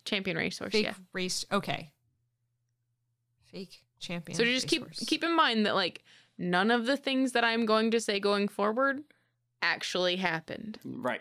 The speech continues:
Speaker 3: right,
Speaker 2: Cool.
Speaker 3: right. Gotcha.
Speaker 2: Racing Stripes. It's the zebra from Racing Stripes.
Speaker 1: <laughs>
Speaker 2: It is Frankie Muniz, the zebra from Racing Stripes. <laughs>
Speaker 1: Yeah, and not many people know that the, the zebra from Racing Stripes' name was Frankie Muniz.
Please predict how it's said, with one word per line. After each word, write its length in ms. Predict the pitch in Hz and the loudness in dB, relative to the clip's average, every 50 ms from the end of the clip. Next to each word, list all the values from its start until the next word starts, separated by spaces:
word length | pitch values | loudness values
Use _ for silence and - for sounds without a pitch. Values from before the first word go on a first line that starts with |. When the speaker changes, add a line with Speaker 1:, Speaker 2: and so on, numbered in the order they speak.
| - _ - | -10 _ -12
Speaker 3:
right, 200 | - 120 113 - | -10 -8 -8 -8
Speaker 2:
Cool. 320 | - - 196 185 175 151 151 | -8 -6 -4 -4 -4 -4 -6
Speaker 3:
right. 80 | 170 | -6
Gotcha. 300 | - 113 - - - - - _ _ _ _ _ | -8 -8 -10 -10 -14 -16 -16 _ _ _ _ _
Speaker 2:
Racing 340 | 196 196 180 175 - 185 180 | -8 -6 -4 -4 -4 -6 -6
Stripes. 560 | - - - 156 107 143 - - - - - - | -6 -6 -6 -6 -8 -8 -10 -12 -12 -12 -12 -10
It's 240 | - 185 - - - | -10 -8 -6 -6 -6
the 120 | - 180 | -6 -6
zebra 380 | 175 175 165 156 - - - 165 | -6 -6 -6 -6 -8 -10 -12 -10
from 200 | - - 175 175 | -10 -8 -8 -6
Racing 260 | 170 175 156 - 156 | -6 -6 -6 -6 -8
Stripes. 580 | - - - - - - - - - - - - 302 - | -8 -10 -10 -10 -10 -10 -8 -8 -6 -2 2 2 2 2
Speaker 1:
<laughs> 60 | - | 4
Speaker 2:
It 320 | 285 262 - - 247 254 | 0 2 2 2 0 0
is 300 | 165 147 151 269 - - | 0 0 0 -2 -2 -2
Frankie 480 | - 277 - - 202 196 180 - 214 208 | -4 -6 -2 0 0 0 2 0 0 0
Muniz, 720 | 190 180 170 165 160 147 143 139 135 - - - - - - _ _ _ _ _ _ _ _ _ _ - | 0 0 0 0 0 0 -2 -2 -2 -2 -2 -2 -2 -4 -8 _ _ _ _ _ _ _ _ _ _ -6
the 60 | 196 | -2
zebra 300 | 175 190 180 156 160 151 | 0 0 0 -2 -4 -4
from 160 | - 175 165 | -4 -4 -4
Racing 260 | 160 147 156 - - | -2 -2 -2 -4 -4
Stripes. 1000 | 156 - - - - - - 185 - - - - - - - - - - - - - | -4 -6 -6 -6 -6 -4 0 2 4 4 4 4 2 0 -2 -6 -12 -12 -12 -12 -14
<laughs> 60 | _ _ - - | _ _ -12 -6
Speaker 1:
Yeah, 220 | - 190 156 - - - - | -2 -2 -2 -2 -4 -6 -4
and 120 | - 196 196 | -2 0 0
not 100 | 196 208 | 2 2
many 160 | 240 254 254 | 2 0 0
people 200 | 254 - 240 240 | -2 -2 -2 0
know 160 | 226 214 208 | 0 2 0
that 140 | 196 190 - | 0 -2 0
the, 260 | - 190 185 180 175 - | 0 2 4 4 4 2
the 240 | 170 170 170 170 185 | 2 0 0 0 0
zebra 220 | 190 185 180 180 175 | -2 -6 -8 -8 -8
from 140 | - 185 | -8 -6
Racing 200 | 175 180 - 180 | -6 -6 -6 -6
Stripes' 300 | 180 - 170 170 - - | -6 -4 -4 -4 -4 -6
name 240 | - 180 165 160 165 - | -6 -6 -6 -6 -8 -10
was 140 | - - | -10 -10
Frankie 300 | - - - 196 - 175 | -8 -8 -8 -8 -8 -8
Muniz. 500 | 165 175 - - - - - - - - | -6 -6 -6 -6 -8 -8 -10 -10 -12 -14